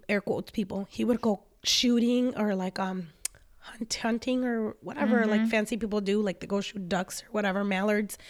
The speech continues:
Speaker 1: But he was really going to see what's her name. And so Diana started putting together, "Oh, wait, every time we go to this place, like, this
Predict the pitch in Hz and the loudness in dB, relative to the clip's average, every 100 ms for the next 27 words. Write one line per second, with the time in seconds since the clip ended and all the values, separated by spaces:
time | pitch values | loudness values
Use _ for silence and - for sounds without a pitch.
0 | - - - - - _ _ - 262 - | -18 -18 -18 -20 -20 _ _ 2 2 4
1 | 285 294 269 - 226 277 247 233 240 240 | 6 6 6 4 4 6 6 6 6 6
2 | - 233 220 196 196 214 240 262 233 202 | 2 4 4 2 0 0 2 6 6 4
3 | 170 165 165 - 233 226 233 - - 220 | 0 -6 -4 2 4 6 2 2 -2 -2
4 | 208 240 277 285 247 - 233 220 214 208 | 0 0 2 4 4 2 0 2 0 0
5 | 233 247 285 202 - _ - 254 359 - | 0 2 2 2 -2 _ -4 -2 -2 0
6 | 302 285 262 196 233 247 214 190 - - | 2 4 2 2 2 4 2 -2 -6 -10
7 | - _ - 247 240 226 190 - 196 - | -16 _ -6 2 4 4 0 -4 -6 -4
8 | 196 - - | -6 -6 -10